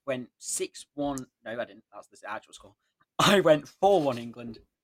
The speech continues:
Uh, so I get a point, but I also predicted Alessio Russo to score, so I get an extra point. So currently the scores are Dylan four, me two.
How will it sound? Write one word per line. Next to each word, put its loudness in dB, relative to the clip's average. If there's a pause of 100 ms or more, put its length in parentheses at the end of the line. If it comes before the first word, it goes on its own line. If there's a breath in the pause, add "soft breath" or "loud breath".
(440)
Uh, -2
so -8
I -2
get -8
a -20
point, -16 (200)
but -2 (140)
I -4
also -10
predicted -16 (120)
Alessio -12
Russo -18
to -20
score, -8
so -14
I -6
get -8
an -20
extra -20
point. -8 (320)
So -10
currently -6 (100)
the -14
scores -8 (100)
are -2 (200)
Dylan -2
four, -6 (240)
me -16 (260)
two. -12